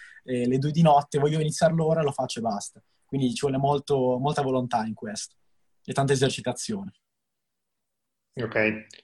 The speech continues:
Speaker 2: Ehm... allora, Davide mi dice che stava vedendo il percorso di Start to Impact, quindi immagino che Davide sia andato sul sito,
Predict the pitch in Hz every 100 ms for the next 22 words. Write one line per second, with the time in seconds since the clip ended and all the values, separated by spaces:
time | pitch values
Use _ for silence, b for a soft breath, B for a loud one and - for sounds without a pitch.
0 | b b b - 139 135 135 131 127 127
1 | 127 123 120 120 120 120 117 113 110 -
2 | _ _ _ _ _ _ 180 175 147 135
3 | 135 180 156 165 127 120 117 123 165 -
4 | _ _ _ _ 160 156 151 120 113 110
5 | - 185 175 - 175 180 175 139 135 120
6 | 156 160 185 170 160 143 120 - 120 117
7 | 113 - 127 120 113 113 110 110 117 120
8 | 113 107 107 107 110 107 107 - 107 101
9 | - 117 120 -